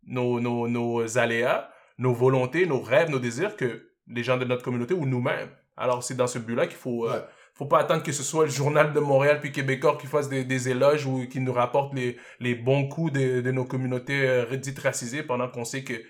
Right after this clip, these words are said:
Speaker 1: historiquement, ça a jamais été fait. Ça a toujours été plus dans le sensationnalisme négatif, là.
Speaker 2: Qu'est-ce qui est mieux, tu vois ? Est-ce que c'est, c'est publié à deux cents personnes que quatre-vingt-dix pour cent vont être intéressés ou dans une plus grosse plateforme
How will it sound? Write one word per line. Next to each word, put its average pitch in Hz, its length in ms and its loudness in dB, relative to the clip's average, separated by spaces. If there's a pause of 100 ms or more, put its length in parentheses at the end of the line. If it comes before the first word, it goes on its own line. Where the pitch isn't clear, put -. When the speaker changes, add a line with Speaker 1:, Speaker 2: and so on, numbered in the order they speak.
(100)
Speaker 1:
historiquement, 131 580 -2
ça 127 120 -2
a 110 40 -4
jamais 110 300 -4
été 110 180 -12
fait. 160 220 -6
Ça 143 100 -8
a - 40 -10
toujours 127 200 -6
été 123 160 -8
plus 120 220 -8
dans 120 140 4
le 117 180 -2
sensationnalisme 123 840 -2
négatif, 123 560 -6
là. 123 140 -14 (280)
Speaker 2:
Qu'est-ce 185 160 -2
qui 190 120 -6
est 143 120 -4
mieux, 139 360 0
tu - 140 -16
vois ? 120 340 -4
Est-ce - 160 -6
que 170 120 -4
c'est, 120 540 -4 (400)
c'est 127 220 -4 (140)
publié 139 580 -6
à 113 400 -4 (200)
deux 131 200 -2
cents 143 200 -2
personnes 139 540 -4
que 127 100 -6
quatre-vingt-dix 131 460 -4
pour - 180 -16
cent 135 180 -4
vont 117 120 -6
être 120 80 -8
intéressés 127 600 -8 (320)
ou 208 220 0
dans 165 120 0
une 139 180 -4
plus 147 100 -8
grosse 160 320 -4
plateforme 180 680 0